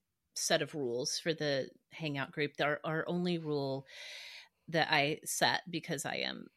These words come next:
a child of the eighties, was be excellent to each other. And that,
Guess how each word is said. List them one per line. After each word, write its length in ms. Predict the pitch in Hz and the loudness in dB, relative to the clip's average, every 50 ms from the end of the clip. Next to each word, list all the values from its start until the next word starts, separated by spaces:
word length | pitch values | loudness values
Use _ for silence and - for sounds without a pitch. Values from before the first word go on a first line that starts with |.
| _ - | _ -8
a 60 | 185 | -4
child 300 | - - 170 151 143 151 | -4 0 0 0 0 0
of 80 | 143 - | -2 -4
the 100 | 156 - | -4 -2
eighties, 440 | - 170 156 160 151 147 156 - - | 0 -2 0 0 -2 -4 -4 -4 0
was 240 | 170 151 156 151 - - 190 | 0 0 0 0 -4 -10 -4
be 180 | - 233 - | -2 -2 0
excellent 520 | - 226 240 - - - 165 104 113 - - | 0 -2 -4 -2 -2 -2 -2 -2 -2 -2 -4
to 160 | - - - | -6 -6 -6
each 180 | - - - - | -6 -6 -6 -6
other. 480 | - - - - - 104 - 190 185 _ - - - - - - - _ _ - | -6 -8 -8 -8 -8 -6 -8 -8 -10 _ -16 -18 -16 -14 -14 -14 -16 _ _ 0
And 580 | 214 208 202 190 190 185 185 185 185 180 180 175 - - _ _ _ - 170 175 | 4 6 6 8 8 6 6 6 4 4 2 2 0 -2 _ _ _ -14 -6 4
that, 460 | - 175 170 170 165 165 - - - | 6 8 10 10 10 8 8 4 -2